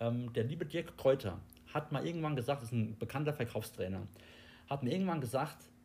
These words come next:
„Wenn du der cleverste, klügste und erfolgreichste Mensch im Raum bist,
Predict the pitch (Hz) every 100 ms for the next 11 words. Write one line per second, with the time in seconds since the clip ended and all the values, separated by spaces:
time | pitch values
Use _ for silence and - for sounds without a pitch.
0 | - 139 147 180 147 113 - 180 214 196
1 | 196 185 185 147 190 185 - 160 135 117
2 | 185 190 - 156 - 143 143 156 156 117
3 | 120 127 - -